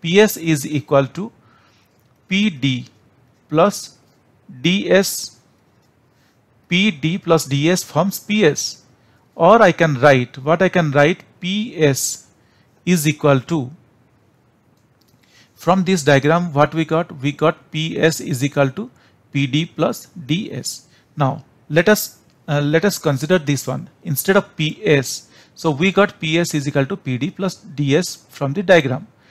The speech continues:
Now what we got here? Here we got P S is equal to P D. Now instead of P S, I am going to write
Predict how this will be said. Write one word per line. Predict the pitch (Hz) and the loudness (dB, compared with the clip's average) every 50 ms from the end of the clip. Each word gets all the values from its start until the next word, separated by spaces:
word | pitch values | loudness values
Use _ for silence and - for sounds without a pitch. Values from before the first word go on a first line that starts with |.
| _ _ _ _ - | _ _ _ _ -10
Now | 135 135 127 120 - - _ _ _ _ _ _ _ _ _ - | -4 -4 -4 -4 -4 -8 _ _ _ _ _ _ _ _ _ -2
what | 139 151 170 - | 0 0 0 0
we | 190 196 | -2 -4
got | 170 165 156 165 - - | -2 0 0 0 -2 -4
here? | - - 147 165 202 208 _ _ _ _ _ _ | -6 -2 0 0 0 -2 _ _ _ _ _ _
Here | _ - 151 170 185 202 | _ -2 0 0 0 2
we | 170 165 147 | 0 -2 0
got | - 151 165 - _ - | 0 -2 -2 -4 _ -10
P | - 151 156 165 | -6 -2 0 2
S | 175 165 - - | 2 0 0 -2
is | 139 123 127 | -4 -4 -4
equal | 135 139 151 151 | -2 -2 -2 -4
to | 147 202 | -4 -8
P | - - 190 170 | -6 -4 -4 -2
D. | 139 113 - - - _ _ _ _ _ _ _ _ - | -2 -4 -6 -10 -10 _ _ _ _ _ _ _ _ -2
Now | 143 135 123 - - | 0 0 0 0 -2
instead | - 160 156 - - - 220 220 | -4 -4 -4 -4 -4 -2 0 0
of | 214 - - - | 0 0 -2 -6
P | - 160 160 202 - - | -6 -6 -6 -4 0 2
S, | 156 160 175 165 - | 2 2 2 0 -4
I | - - 143 | -6 -4 -4
am | 147 165 180 | -4 -4 -4
going | 156 151 156 160 | -2 -2 -4 -2
to | 143 151 139 | -2 -4 -2
write | 127 123 127 135 156 - - - | -2 0 -2 -2 -4 -6 -10 -20